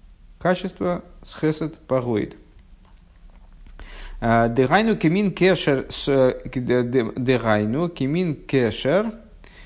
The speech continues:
э, сой тиферес в кешер зеу бецурас далит. Значит, э, с-, ну, понятно, что дел-, де-, деление их надвое, э, это деление на хесед и гвура,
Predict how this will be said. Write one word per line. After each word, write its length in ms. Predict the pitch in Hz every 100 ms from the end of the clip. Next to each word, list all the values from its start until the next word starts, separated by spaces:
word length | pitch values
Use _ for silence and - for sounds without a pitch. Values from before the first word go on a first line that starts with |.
| - -
э, 220 | 120 117
сой 360 | - 170 165
тиферес 680 | 117 - 131 - 123 131 156
в 120 | 160 135
кешер 480 | 175 160 - 127
зеу 480 | 117 120 208 254 240
бецурас 580 | 175 143 - 190 202 147
далит. 420 | 131 135 107 - - - -
Значит, 460 | - 123 143 135 143
э, 640 | 131 135 131 131 127 127 120
с-, 280 | - -
ну, 160 | 131 113
понятно, 440 | - 123 120 104
что 120 | - 107
дел-, 240 | 117 117
де-, 260 | 110 110 113
деление 540 | 117 131 117 117 120
их 100 | 117
надвое, 640 | 135 123 101 95 87 87 - - - - -
э, 640 | 107 107 107 107 101 - -
это 240 | 117 104
деление 400 | 107 117 113 95
на 100 | 98
хесед 320 | 98 110 104
и 80 | 117
гвура, 440 | 151 254 277 196